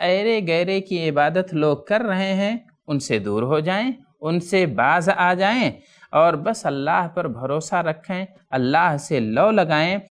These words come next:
उसके अजाब से डरते रहें और उससे पनाह मांगते रहें और उसी की उम्मीद रहमत व शफ़क़त पर जिया करें।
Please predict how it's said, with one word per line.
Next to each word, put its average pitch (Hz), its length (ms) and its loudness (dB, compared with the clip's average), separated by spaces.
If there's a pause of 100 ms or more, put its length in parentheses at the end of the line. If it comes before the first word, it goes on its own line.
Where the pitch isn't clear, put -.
(200)
उसके 165 340 0
अजाब 143 420 2
से 165 260 -4
डरते 123 440 0
रहें 233 400 4 (340)
और 175 320 6 (320)
उससे 175 420 0 (140)
पनाह 180 400 2
मांगते 170 480 4
रहें 127 380 0 (400)
और 175 240 4 (100)
उसी 269 340 -2
की 254 220 -2
उम्मीद 175 560 -2
रहमत 147 640 0
व 156 140 0
शफ़क़त - 600 -4
पर 135 140 2
जिया 123 380 4
करें। 107 340 -2